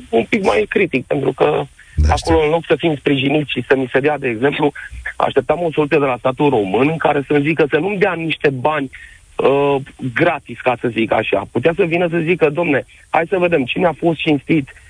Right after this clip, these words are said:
Speaker 1: Eu din două mii cincisprezece până în două mii douăzeci, când a început pandemia, n-am avut nici măcar o zi de întârziere la plata bugetului, la, uh, taxele către stat, da? Din aprilie două mii douăzeci am rămas cu datorii, pentru că am încercat să-mi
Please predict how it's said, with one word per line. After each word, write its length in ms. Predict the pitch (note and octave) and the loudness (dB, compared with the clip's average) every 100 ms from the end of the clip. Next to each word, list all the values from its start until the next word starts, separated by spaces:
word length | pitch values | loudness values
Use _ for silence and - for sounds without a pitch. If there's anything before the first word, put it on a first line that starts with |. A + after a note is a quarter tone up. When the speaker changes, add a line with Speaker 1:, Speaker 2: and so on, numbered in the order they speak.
| - | -4
Speaker 1:
Eu 160 | D3 D#3 | 0 2
din 200 | D3+ C#3+ | 2 2
două 240 | F3 F3 | 2 2
mii 220 | E3+ E3+ C#3+ | 2 0 -2
cincisprezece 600 | - F3 C#3 C3+ A#2+ C3 | 0 0 2 -2 0 0
până 160 | B2+ | 2
în 80 | B2+ | 2
două 140 | C#3 | 2
mii 120 | F3 E3 | 0 0
douăzeci, 320 | D#3 C#3+ D3 | 2 2 0
când 160 | D#3+ D3 | 0 0
a 20 | |
început 320 | C3+ C3 C#3+ | 0 -2 -2
pandemia, 440 | - C#3+ C3 C3+ | -2 0 2 2
n-am 160 | E3 D#3+ | 0 0
avut 280 | D3+ D#3 E3+ | -2 -2 -4
nici 260 | - F3 F3+ | -2 -2 2
măcar 380 | F#3 D3+ E3+ E3+ | 0 2 -2 -2
o 180 | - D3+ | 0 0
zi 140 | C#3+ E3+ | 2 0
de 100 | E3 | 0
întârziere 560 | D3+ D3 C3 C#3+ D3+ | 2 0 0 0 2
la 260 | C#3 C3+ C3+ - - - | 2 0 -2 -8 -20 -4
plata 300 | C#3+ D3 D3 | -2 0 -2
bugetului, 580 | C#3 C#3+ C#3 C3 G#2+ A2 | -2 0 0 2 0 2
la, 200 | B2 B2+ C#3 C#3 | 2 -2 -6 0
uh, 220 | C#3 C#3 - D#3 C#3 | 0 0 0 -2 0
taxele 640 | D3+ - D3 C#3+ D3 D3+ - | -4 0 2 2 0 -2 -2
către 280 | - D3 C3+ | -2 0 -2
stat, 200 | - A2+ - | -2 -6 -2
da? 240 | C#3+ F#3 - - - - - | -4 -4 -6 -20 -20 -20 -2
Din 220 | C#3+ D3 | 0 0
aprilie 340 | C#3 - G#3 G#3+ | -2 -4 0 2
două 220 | F#3+ F#3+ | 2 0
mii 100 | F#3+ | -2
douăzeci 500 | E3 E3+ D#3 F3+ F3 - | 0 0 2 2 0 0
am 120 | D#3+ | 0
rămas 240 | E3 F3+ - | 0 -2 -4
cu 80 | D#3+ | -2
datorii, 500 | D#3 D3 D#3 C#3+ A2 _ - - _ | -2 0 0 0 -4 _ -20 -20 _
pentru 260 | D#3 D#3 | 0 0
că 240 | C#3+ D3+ B2+ | 0 0 0
am 200 | - C#3+ | -2 0
încercat 540 | D3 C3+ A#2 - B2+ E3+ - | 0 0 -2 0 -2 -2 -4
să-mi 220 | - C3+ | -2 0